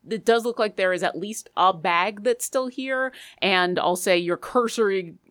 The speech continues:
all of your cursory glances around the room only see the drawers and stuff that are open, but you don't see any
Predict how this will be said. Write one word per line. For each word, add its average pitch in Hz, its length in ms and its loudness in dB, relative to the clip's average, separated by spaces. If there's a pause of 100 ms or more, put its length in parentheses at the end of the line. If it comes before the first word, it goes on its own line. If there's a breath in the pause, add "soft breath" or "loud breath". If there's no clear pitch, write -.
all 240 200 4
of 214 80 -6
your 214 80 -2
cursory 196 360 -4
glances 170 380 -2
around 160 220 -2
the 165 80 -6
room 170 260 -6
only 175 300 -4
see 170 400 -4 (280 loud breath)
the 170 220 4
drawers 170 480 0
and 175 80 -2
stuff - 220 -4
that 156 100 2
are 135 180 -2
open, 240 420 0
but 208 120 -2
you 180 100 -6
don't 220 240 4
see 208 200 -2
any 170 480 -2